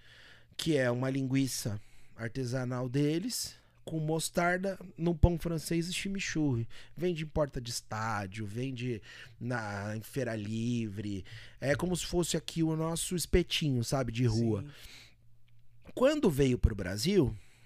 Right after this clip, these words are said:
Speaker 1: o pessoal já começou a tirar a linguiça da, da membrana, fazer ela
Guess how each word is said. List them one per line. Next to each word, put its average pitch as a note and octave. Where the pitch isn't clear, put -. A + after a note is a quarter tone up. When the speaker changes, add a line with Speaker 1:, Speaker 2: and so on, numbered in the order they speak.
Speaker 1:
o C#3+
pessoal D#3
já D#3+
começou F3
a E3+
tirar D#3+
a D#3
linguiça C#3+
da, A#2+
da A#2+
membrana, D3+
fazer B2+
ela C#3+